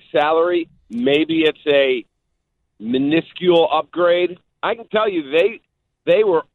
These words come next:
all in whatever the price was they were gonna pay, literally, to get Russell Wilson. And it just didn't work out for whatever reason. Seattle said, "I'm not gonna trade him. It takes two."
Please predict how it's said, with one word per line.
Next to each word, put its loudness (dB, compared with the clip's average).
all 2
in -4
whatever -2
the -2
price -2
was -2
they 0
were -8
gonna -6
pay, -6
literally, -4
to -10
get -4
Russell -4
Wilson. -4
And -2
it -8
just -10
didn't 2
work 2
out -2
for -4
whatever -2
reason. -4
Seattle 0
said, 0
"I'm -4
not 0
gonna 0
trade 0
him. -2
It -8
takes -4
two." -4